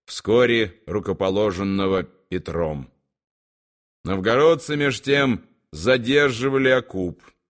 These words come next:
а Михаил задерживал хлеб, недостаток коего уже начинал ощущаться в Великом Новгороде.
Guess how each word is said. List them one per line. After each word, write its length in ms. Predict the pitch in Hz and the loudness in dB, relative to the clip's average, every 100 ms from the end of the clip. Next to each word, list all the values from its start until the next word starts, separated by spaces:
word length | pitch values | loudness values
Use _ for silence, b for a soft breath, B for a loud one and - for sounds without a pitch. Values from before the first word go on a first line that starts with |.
| _ - | _ -6
а 140 | 95 | -2
Михаил 800 | 104 104 104 107 127 143 147 - _ _ | -2 -2 0 2 2 2 0 -4 _ _
задерживал 800 | - 76 107 107 131 127 139 147 | -10 -2 0 2 2 2 2 0
хлеб, 580 | 135 120 113 110 110 - - _ - | 0 0 4 4 2 -2 -20 _ -8
недостаток 800 | 90 101 104 - 110 95 101 | -4 -2 -2 0 -2 -2 -6
коего 440 | - 110 120 120 120 | -2 2 4 4 2
уже 300 | 107 95 113 | 0 -2 -2
начинал 540 | 113 - 107 107 110 | -2 -2 -2 0 0
ощущаться 840 | 107 - 113 - 104 101 90 - 98 | -2 -4 -6 -2 0 0 -2 -6 -4
в 40 | |
Великом 480 | 101 101 90 98 98 | -2 -2 -4 -4 -2
Новгороде. 720 | 95 90 85 90 85 85 | -2 -2 -2 -4 -2 -4